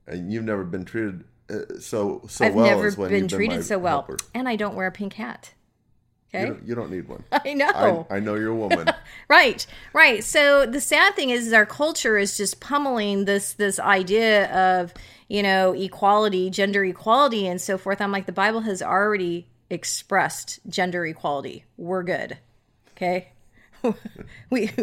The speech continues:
Speaker 2: we don't need to shout it from the rooftops that I am woman, and y'all need to recognize the fact that I'm a woman. Okay? You should be able to realize that she looks like a woman.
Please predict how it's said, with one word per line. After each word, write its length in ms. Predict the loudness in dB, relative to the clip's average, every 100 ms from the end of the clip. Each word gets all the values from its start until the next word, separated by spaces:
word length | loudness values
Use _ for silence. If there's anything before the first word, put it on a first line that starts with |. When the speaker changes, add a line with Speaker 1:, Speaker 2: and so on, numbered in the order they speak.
| -6 -10 -6
Speaker 2:
we 120 | 0
don't 220 | 0 0
need 140 | -4
to 60 | -6
shout 240 | 0 2
it 80 | 2
from 160 | -2 -4
the 80 | -2
rooftops 600 | -2 -2 0 0 0 -2
that 120 | 0
I 120 | 2
am 160 | 2 2
woman, 420 | 2 2 0 -2 -8 -20 -18 -8
and 140 | -2
y'all 200 | 2 2
need 180 | 2 2
to 260 | 2 2 0 -8 -20 -2
recognize 600 | 2 4 2 2 2 2
the 80 | 0
fact 260 | 2 2
that 120 | 2 -2
I'm 100 | -2
a 60 |
woman. 400 | -4 -6 -6 -10 -18 _ _ _ _
Okay? 260 | -6 -6 -6
You 140 | -6 -8
should 160 | -6 -4
be 100 | -4
able 140 | -4
to 120 | -8
realize 840 | -4 -2 0 0 2 -2 -4 -10 -16 _ _ _ _ -4
that 400 | 2 2 2 -6 -20 -20 -20
she 240 | -14 -10
looks 240 | -8 -8 -4
like 120 | -2
a 60 | -2
woman. 380 | -4 -8 -12